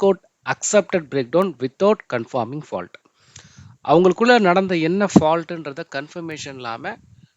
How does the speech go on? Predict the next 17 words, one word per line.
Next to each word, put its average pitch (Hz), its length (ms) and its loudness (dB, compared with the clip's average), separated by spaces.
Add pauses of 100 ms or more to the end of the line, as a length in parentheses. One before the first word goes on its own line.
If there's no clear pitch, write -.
(160)
லோவர் 190 260 4
கோர்ட் - 180 -2
வந்து 156 200 -2
அக்செப்ட் 143 400 -4
பண்றாங்க. 120 560 -8 (580)
அக்செப்ட் - 320 -6
பண்ணி 170 160 2
அதுக்கான 135 360 0
தீர்ப்பும் 147 400 -6
கொடுக்குறாங்க. 101 540 -10 (200)
இந்த 208 300 0
தீர்ப்பை 214 380 -2
எதிர்த்து 196 560 -2 (800)
சுப்ரீம் 214 460 -2
கோர்ட்ல 160 640 2 (680)
வழக்கு 175 340 4
தொடரும்போது, 131 760 -4